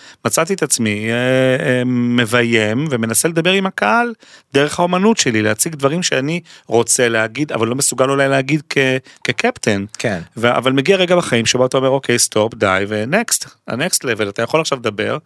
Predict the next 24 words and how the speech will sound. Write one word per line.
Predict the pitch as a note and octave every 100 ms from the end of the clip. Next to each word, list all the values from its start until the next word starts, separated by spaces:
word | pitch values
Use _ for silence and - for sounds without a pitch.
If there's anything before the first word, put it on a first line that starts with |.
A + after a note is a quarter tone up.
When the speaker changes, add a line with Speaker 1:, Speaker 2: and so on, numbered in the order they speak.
| _ -
Speaker 1:
צריך | - A#2 B2+
לדבר, | A#2+ A2 G#2+ A#2
כי | -
בשביל | A#2 - A2+
מה | A2
לא | G#2
לדבר, | G2 G#2 G#2+ C3 D3 _
למה | A#2 A2
Speaker 2:
נכון. | A2
Speaker 1:
להסתיר, | G#2+ - B2 A#2+
למה | A2 A2
להסתתר?" | G#2 - G2 - G2 C3+ - - - - - - -
אה, | B2 G#2+ G#2+ G#2+
אבל | G#2+
זה | G#2+
תהליך | G#2+ A#2+ B2+ C4 -
שלוקח | - G#2+ - C#3+
זמן, | C#3 A2+ G2 A#2 C3+ _ _ _ _ -
ואני | G#2+ G#2 G#2+
מודה | G#2 G2+ D#3
שכמו | G3+ A2+ G#2+ - A#2+ B2
שעבורי | D3+ A#2 G#2+ A#2+
התיאטרון | A3 - A2 A2 G#2
היה | G2+